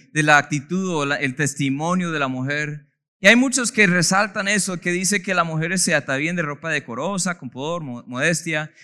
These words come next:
Habla de su, su vestimenta, habla de su apariencia. Y dice que no, no tiene que venir con peinado co-, ostentoso, ni oro,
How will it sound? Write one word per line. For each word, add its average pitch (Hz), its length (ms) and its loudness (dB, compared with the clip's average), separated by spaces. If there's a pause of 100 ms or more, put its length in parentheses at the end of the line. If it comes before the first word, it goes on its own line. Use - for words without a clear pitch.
(140)
Habla 202 160 0
de 233 80 0
su, 208 400 -6
su 170 180 -6
vestimenta, 170 840 0
habla 208 280 -2
de 196 60 -2
su 208 220 -8 (280)
apariencia. 170 880 4
Y 156 80 -2
dice 226 240 -2
que 226 100 -2
no, 240 240 -8
no 226 200 -8
tiene 247 260 -2
que 220 80 0
venir 196 280 0
con 190 220 -6
peinado 175 480 2
co-, - 140 -16
ostentoso, 165 840 -6
ni 156 120 -8
oro, 180 560 -6